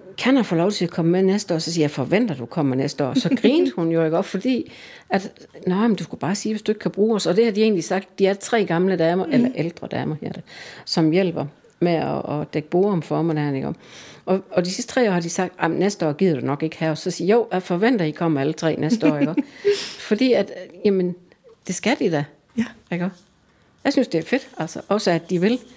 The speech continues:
Speaker 2: Ja.
Speaker 1: Og så synes jeg, det er fantastisk, at de kan med den alder også, ikke?
Speaker 2: Ja. Hvis du nu tænker tilbage på hele din tid ved Vikingspillet,
Speaker 1: Ja.
Speaker 2: har du så sådan et yndlingstidspunkt eller et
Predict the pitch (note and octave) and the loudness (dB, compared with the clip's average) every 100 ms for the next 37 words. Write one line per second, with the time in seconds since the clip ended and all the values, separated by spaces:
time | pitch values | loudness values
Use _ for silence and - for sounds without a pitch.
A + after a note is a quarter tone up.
0 | - - - C4 - - F#3 G3 A3 G3 | -20 -10 -6 -6 0 0 2 0 0 0
1 | E3+ D#3+ D#3+ F#3 F#3+ - D#3 D3 - A3+ | 0 0 -2 0 -2 -4 -6 -6 -2 0
2 | A3+ - - D#3+ D#3+ D3 D#3+ C#3+ C3+ D#3 | 0 -6 -4 0 0 2 0 -2 -6 -6
3 | - - E3 - - - G3+ - - - | -8 -8 -10 -14 -14 -2 0 -2 -12 -20
4 | - - _ _ _ _ _ _ _ _ | -20 -20 _ _ _ _ _ _ _ _
5 | - A#3 - A#3+ B3+ C4 - A#3 G#3+ G#3 | -2 0 0 2 4 4 2 2 2 -2
6 | G#3 F#3+ G3+ A3 G3+ F3+ F3 G#3+ G#3 F3 | 0 2 2 0 0 2 4 2 2 -2
7 | C#3+ E3 - - A3 D#3 E3 E3 E3+ - | 0 -2 -2 -8 -8 -4 -4 -4 -6 -6
8 | E3+ C#3+ E3 - _ - E3 - _ - | -6 -6 -10 -16 _ -6 -6 -8 _ -4
9 | A3 G3+ - G#3+ A3 G3 - - - - | -2 0 -4 -4 -4 -6 -6 -12 -14 -20
10 | _ _ _ _ _ - A#3 A#3+ A3+ F#3+ | _ _ _ _ _ 0 2 4 2 0
11 | - - - A3 G3 - F3 - F3+ F3 | -6 -4 -2 -2 -4 -6 -8 -8 -6 -4
12 | E3 | -4